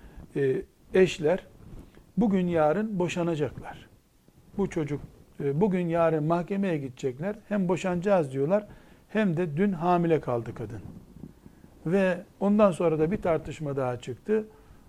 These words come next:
Avukata gittiler, dilekçeyi verdiler. Boşanacaklar.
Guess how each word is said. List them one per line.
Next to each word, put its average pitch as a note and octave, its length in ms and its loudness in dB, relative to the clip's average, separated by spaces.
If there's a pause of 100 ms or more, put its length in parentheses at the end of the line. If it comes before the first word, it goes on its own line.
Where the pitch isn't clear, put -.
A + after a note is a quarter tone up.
Avukata D#3+ 440 4
gittiler, C#3+ 480 0
dilekçeyi D#3 540 -2
verdiler. C3 500 -2 (320)
Boşanacaklar. E3 840 0